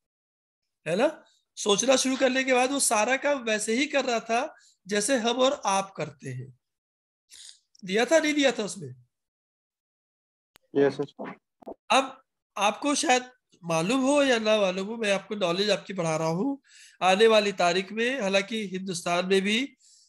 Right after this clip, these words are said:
Speaker 1: ऐसे बहुत से hospital हैं जहाँ पे robots अब operation करते हैं।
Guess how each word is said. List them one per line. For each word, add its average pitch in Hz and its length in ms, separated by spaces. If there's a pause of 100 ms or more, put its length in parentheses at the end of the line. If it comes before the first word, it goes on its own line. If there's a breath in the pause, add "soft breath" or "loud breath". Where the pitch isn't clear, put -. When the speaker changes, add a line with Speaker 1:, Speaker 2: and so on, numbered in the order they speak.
(120 soft breath)
Speaker 1:
ऐसे 180 300
बहुत 208 300
से 240 120
hospital 185 640
हैं 208 320 (380 soft breath)
जहाँ 180 340
पे 214 220
robots 185 840
अब 190 300
operation 160 500 (120)
करते 135 340
हैं। 127 260